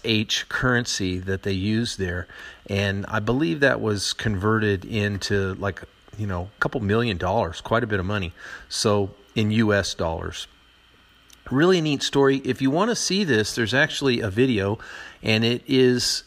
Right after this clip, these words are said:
in, uh, another language, but there's also pictures on this site here of the gemstone, and it is a fabulous deep purple um, gemstone.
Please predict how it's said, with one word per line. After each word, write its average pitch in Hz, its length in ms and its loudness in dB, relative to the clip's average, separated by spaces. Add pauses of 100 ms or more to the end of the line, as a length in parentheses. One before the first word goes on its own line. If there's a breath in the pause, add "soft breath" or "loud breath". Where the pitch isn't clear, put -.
(120)
in, 120 480 2
uh, 110 340 -2
another 120 320 4
language, 110 600 2
but 110 260 2
there's 110 220 2
also 139 260 4
pictures 117 520 -2
on 110 160 0
this 110 120 0
site 127 280 2
here 104 300 0 (100)
of 117 360 0
the 101 80 0
gemstone, 92 720 -2
and 92 200 -4
it 117 260 -2
is 95 300 -4
a 92 160 -6
fabulous 101 760 -2
deep 101 560 -2 (400 loud breath)
purple 107 640 2 (540 loud breath)
um, 92 380 -4 (100)
gemstone. 110 640 0